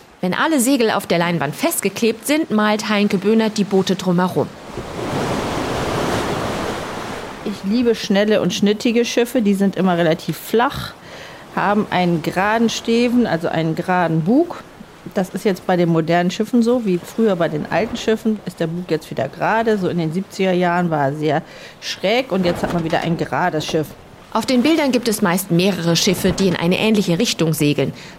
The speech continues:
Speaker 1: Das erinnert an eine Regatta. Und wie viele Boote braucht man, damit es eine Regatta ist?
Speaker 2: Also wenn man meine Familie fragt, ist ab zwei Boote eine Regatta, weil man immer schneller sein möchte als der andere.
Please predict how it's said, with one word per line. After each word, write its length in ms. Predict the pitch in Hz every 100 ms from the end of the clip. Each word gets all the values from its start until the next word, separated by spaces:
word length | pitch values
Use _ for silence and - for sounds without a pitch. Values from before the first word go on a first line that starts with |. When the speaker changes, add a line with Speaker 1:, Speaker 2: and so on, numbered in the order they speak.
| -
Speaker 1:
Das 140 | 247
erinnert 420 | 285 226 233 247
an 120 | 247
eine 220 | - 254 254
Regatta. 540 | 254 175 143 156 - - - -
Und 120 | 185
wie 120 | 190 226
viele 180 | 208
Boote 300 | 190 185 180
braucht 420 | - - 160 - -
man, 140 | 202
damit 240 | 185 175
es 100 | 180
eine 220 | - 160 160
Regatta 400 | - - 214 214
ist? 420 | 233 247 - - - - -
Speaker 2:
Also 320 | 160 160 147
wenn 140 | 165 175
man 280 | 175 160 - 127
meine 300 | 175 160 160
Familie 340 | 180 180 214
fragt, 380 | 208 196 185 -
ist 100 | -
ab 160 | 185 -
zwei 240 | - 156
Boote 380 | 175 180 180 -
eine 180 | 160 147
Regatta, 540 | 143 165 - 190 180
weil 280 | 160 156 -
man 160 | 165 151
immer 240 | 165 147
schneller 320 | 147 139 139
sein 180 | 143 156
möchte 260 | 151 143 -
als 200 | 143 -
der 120 | -
andere. 380 | 143 170 254